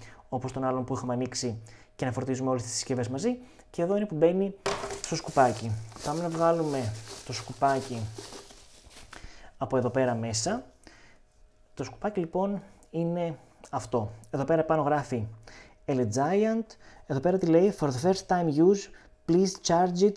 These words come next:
for at least three hours. Για πρώτη φορά χρήση, να το φορτίσουμε τουλάχιστον για τρεις ώρες. Από εδώ πέρα λοιπόν είναι η λιχνία, ε, η λιχνία, λέω, το κουμπάκι που ανοίγουμε και κλείνουμε τη σκούπα.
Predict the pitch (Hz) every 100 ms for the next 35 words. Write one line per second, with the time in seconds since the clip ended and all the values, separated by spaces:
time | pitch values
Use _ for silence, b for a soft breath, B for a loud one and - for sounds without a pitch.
0 | - 151 143 170 190 - 180 139 110 110
1 | 110 - - - _ 147 147 175 190 180
2 | 175 180 196 - 214 B B B - 160
3 | 143 156 175 190 196 196 170 180 180 185
4 | 156 170 180 - - 139 117 107 - B
5 | B B B B B 147 151 151 202 190
6 | 190 185 175 180 165 143 143 156 151 123
7 | 139 135 139 123 127 143 131 123 139 131
8 | 143 147 135 127 110 135 131 143 143 139
9 | 131 143 143 127 117 110 - - 320 277
10 | 262 247 - - 302 370 392 359 320 302
11 | - 113 - 143 202 269